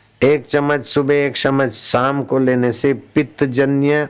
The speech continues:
और मूत्र में दाह और सपन दोष, नकसीर, नाक से फूटना, खून आना,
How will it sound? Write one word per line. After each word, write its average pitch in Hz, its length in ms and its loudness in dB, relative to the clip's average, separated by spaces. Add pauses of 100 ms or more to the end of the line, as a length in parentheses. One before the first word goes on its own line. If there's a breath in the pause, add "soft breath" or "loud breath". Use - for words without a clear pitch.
और 127 180 0
मूत्र 127 460 0
में 135 320 0
दाह 135 420 0
और 123 220 0
सपन 131 560 -2
दोष, 143 440 0 (460 soft breath)
नकसीर, 135 760 2
नाक 127 400 -2
से 131 300 -2 (100)
फूटना, 135 680 -2 (480)
खून 135 240 0
आना, 131 420 -2